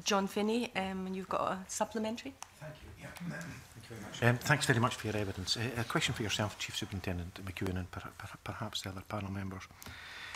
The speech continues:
Speaker 2: And it is about the, the challenge there is for the police. I mean, you know, finance is an important factor, and I think it would be wrong to,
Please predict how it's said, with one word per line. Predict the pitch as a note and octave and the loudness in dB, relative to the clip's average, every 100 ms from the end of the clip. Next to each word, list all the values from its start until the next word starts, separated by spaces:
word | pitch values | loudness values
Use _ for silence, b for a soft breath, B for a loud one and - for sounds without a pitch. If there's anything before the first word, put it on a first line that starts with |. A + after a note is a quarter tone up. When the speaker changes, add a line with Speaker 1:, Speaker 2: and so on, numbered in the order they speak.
| B D#3+ | B 10
Speaker 2:
And | C3 | 10
it | - | 10
is | E3+ - | 8 10
about | C3+ B2 - - | 8 6 0 0
the, | B2 | 0
the | D3 A#2 | 4 4
challenge | - B2+ A#2 G#2 | 8 10 8 4
there | G#2 G2+ | 0 2
is | |
for | - F2+ | 0 0
the | F#2+ | -2
police. | G#2+ - | 0 4
I | |
mean, | A#2 A#2 A#2 | 4 4 4
you | |
know, | B2+ A#2+ - | 2 2 0
finance | - A#2 A#2+ - | 6 6 6 4
is | - | 2
an | |
important | G2+ G#2+ A2 G2+ | 2 2 0 2
factor, | G2+ G#2+ F#2+ | 2 2 0
and | F#2 | 0
I | |
think | G#2+ G2 | 0 0
it | |
would | A#2+ | 0
be | G2 | 2
wrong | F#2+ G#2 G#2 G2+ | 6 6 4 2
to, | G#2 | -4